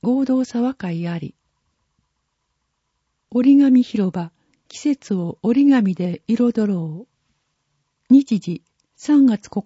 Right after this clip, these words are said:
日土曜、十三時三十分から十五時。リトミック遊び、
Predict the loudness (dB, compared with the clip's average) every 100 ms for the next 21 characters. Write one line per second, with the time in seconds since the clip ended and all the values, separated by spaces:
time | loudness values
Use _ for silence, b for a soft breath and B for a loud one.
0 | 0 0 -2 -6 -4 -4 -4 -6 -12 _
1 | _ -4 -2 -2 0 0 0 -2 0 0
2 | 0 -6 -4 -6 -4 -8 -8 -4 -2 -2
3 | -2 -6 -8 -18 _ _ _ _ _ _
4 | _ _ _ _ _ _ _ _ _ _
5 | _ -6 -4 2 4 4 2 -4 -4 -4
6 | -6 -8 -8